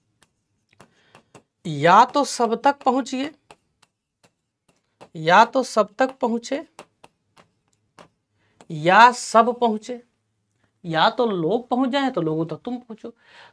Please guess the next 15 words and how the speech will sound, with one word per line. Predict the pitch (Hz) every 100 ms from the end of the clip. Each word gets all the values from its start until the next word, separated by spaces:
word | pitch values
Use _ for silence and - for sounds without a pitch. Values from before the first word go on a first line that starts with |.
| -
तो | 226
इसके | 226 226 311
लिए | 311
जरूरी | 214 190 220 277
क्या | 277 220
है? | 151
Equal | 208 - - 277
distribution | 185 175 185 151 143 147
of | 120 -
resources। | 117 - 110 127 - _ _ _
आप | 220 233
देखते | 196 214 208 247
हो | 180 131 - _ _ _ -
जब | 147 170 247 254 -
कोई | 156 147